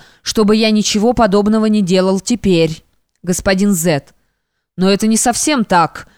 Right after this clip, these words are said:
но спорить об этом не стоит. Я хочу вам только напомнить другую, более несомненную границу совести. Уже давно моралисты сравнивают голос совести с тем гением или демоном, который сопровождал Сократа,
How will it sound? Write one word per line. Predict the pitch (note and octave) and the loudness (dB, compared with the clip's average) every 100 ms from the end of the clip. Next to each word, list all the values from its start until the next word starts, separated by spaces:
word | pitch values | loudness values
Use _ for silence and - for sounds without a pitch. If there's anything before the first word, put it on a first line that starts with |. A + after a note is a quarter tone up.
| _ | _
но | F#3+ | -2
спорить | G3 - C4 C4+ C4+ | -2 0 0 0 0
об | A#3+ | 0
этом | A3+ A#3+ B3 | 0 0 -2
не | B3 | -2
стоит. | - G#3 F#3+ F3 F3 - _ _ _ | -4 0 2 2 -2 -8 _ _ _
Я | G3 G#3+ | -2 0
хочу | A3+ G#3 A3+ | 0 0 0
вам | G#3+ G#3 | 0 0
только | A3+ G3+ G#3 | 0 0 0
напомнить | G3+ A#3 B3+ A#3 A3+ - - _ - | 0 0 0 2 -2 -6 -14 _ -4
другую, | G#3+ A#3+ A3+ C#4+ G3 | 0 2 2 4 2
более | E3 A3+ A3 G#3+ | 2 2 2 0
несомненную | G#3+ - G#3+ A3+ C#4 A3 F#3+ | -2 -2 0 0 0 0 0
границу | F3+ G3 G3 G3 G#3 | 0 0 0 -2 -4
совести. | F#3 B3 A3+ F3 - - D#3 C3+ - _ _ _ | -4 0 0 -2 -4 -6 -6 -6 -10 _ _ _
Уже | F#3 G3 G#3+ | -2 0 2
давно | G#3 G#3+ C4 | 0 0 0
моралисты | A3 G3 G3+ A#3+ - G3 | 2 0 0 -2 -4 -6
сравнивают | - G#3+ G#3 G#3 G3+ G3+ F#3 | -2 -2 0 0 0 -2 -2
голос | F#3+ G#3 G3+ | 0 0 -2
совести | - A#3 A3 G3 - G3 | -2 -2 0 -2 -4 -4
с | - | -4
тем | - G3+ F#3 | -4 -2 -2
гением | F3+ A#3+ G#3+ F3 E3+ | -2 0 0 -2 -2
или | G3 F3+ | -2 -2
демоном, | D#3+ G#3+ C4 G3+ F3 D#3 - _ _ | 0 0 0 0 0 -4 -8 _ _
который | - G#3 C4+ B3+ | -4 0 0 0
сопровождал | - A3 A3+ A3+ F#3+ A#3 | -2 -2 0 0 0 -2
Сократа, | A3+ A3 - A3+ C4 - E3 | 0 -4 -2 0 0 0 -2